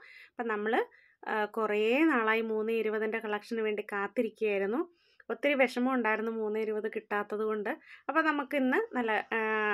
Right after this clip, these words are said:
ഏറ്റവും പുതിയ അടിപൊളി മൂന്ന് ഇരുപതിൻ്റെ കളക്ഷൻ വന്നിട്ടുണ്ട് കേട്ടോ. ആ ഒപ്പം തന്നെ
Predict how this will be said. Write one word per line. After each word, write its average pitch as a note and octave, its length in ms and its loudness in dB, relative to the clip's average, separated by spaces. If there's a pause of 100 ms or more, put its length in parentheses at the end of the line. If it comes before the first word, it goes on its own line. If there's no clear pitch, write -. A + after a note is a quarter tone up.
(200)
ഏറ്റവും C4+ 600 4
പുതിയ A3+ 260 2 (160)
അടിപൊളി A3+ 600 0
മൂന്ന് A3 260 -2
ഇരുപതിൻ്റെ G#3+ 440 -2
കളക്ഷൻ G#3 360 -4
വന്നിട്ടുണ്ട് G#3 460 -4
കേട്ടോ. G3+ 200 0 (500)
ആ D#4 160 8
ഒപ്പം A#3 340 2
തന്നെ F#3 240 -2